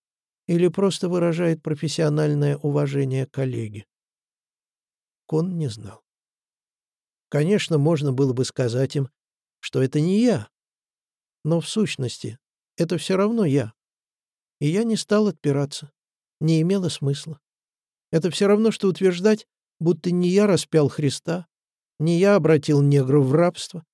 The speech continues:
не я устроил в Китае культурную революцию, будто уничтожение евреев,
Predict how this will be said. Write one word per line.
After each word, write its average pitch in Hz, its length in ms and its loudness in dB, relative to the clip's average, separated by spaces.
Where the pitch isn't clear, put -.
не 180 200 4
я 208 220 4
устроил 160 520 2
в - 100 -6
Китае 143 420 2
культурную 139 640 2
революцию, 165 720 0
будто 165 320 0
уничтожение 196 840 2
евреев, 185 640 4